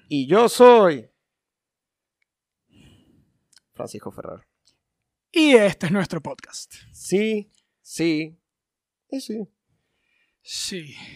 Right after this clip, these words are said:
Speaker 2: sí, sí. Dale, pues, pregunta.
Speaker 1: ¿Quieres hacer los honores tú?
Speaker 2: No, no, pregúntame, pregúntame.
Speaker 1: Ok, ¿cómo estás?
Speaker 2: Estoy bien. <laughs> Estoy muy bien.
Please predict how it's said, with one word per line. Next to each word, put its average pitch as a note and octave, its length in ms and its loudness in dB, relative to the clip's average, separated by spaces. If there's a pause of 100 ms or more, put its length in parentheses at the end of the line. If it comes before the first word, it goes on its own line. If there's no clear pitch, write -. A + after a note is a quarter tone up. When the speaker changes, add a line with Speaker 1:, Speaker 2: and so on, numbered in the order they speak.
(220)
Speaker 2:
sí, - 340 -20 (420)
sí. - 120 -20 (1600)
Dale, F3+ 180 -10
pues, G#3 120 -6
pregunta. G3 260 -2
Speaker 1:
¿Quieres E3 200 0
hacer E3+ 160 -2
los F3+ 120 0
honores F3 320 0
tú? G#3+ 240 -4
Speaker 2:
No, B3 140 4
no, D4+ 160 10
pregúntame, A3+ 400 4
pregúntame. F#3 320 -8 (1080)
Speaker 1:
Ok, C#3+ 120 -14 (220)
¿cómo B2+ 220 -6
estás? - 800 -2 (1800)
Speaker 2:
Estoy F3+ 220 -12
bien. C3 120 -16 (300)
<laughs> - 440 -14
Estoy G3 200 -6
muy F#3 200 -8
bien. C3 140 -18